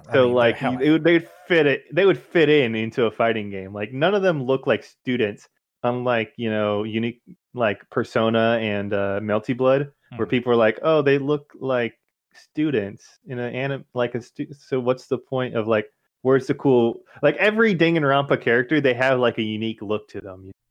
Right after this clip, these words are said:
Speaker 1: Yeah, they do. I mean, look at Sakura. Uh, Sakura would be dope. <laughs>
Speaker 2: Oh, God, I'd, that, that'd be sick.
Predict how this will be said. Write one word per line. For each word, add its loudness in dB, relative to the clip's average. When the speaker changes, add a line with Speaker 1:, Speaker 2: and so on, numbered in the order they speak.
Speaker 1:
Yeah, 0
they -6
do. -10
I -2
mean, -2
look -4
at -12
Sakura. -8
Uh, -10
Sakura -8
would -12
be -14
dope. -10
<laughs> -6
Speaker 2:
Oh, 6
God, 2
I'd, 0
that, 0
that'd 0
be -8
sick. -10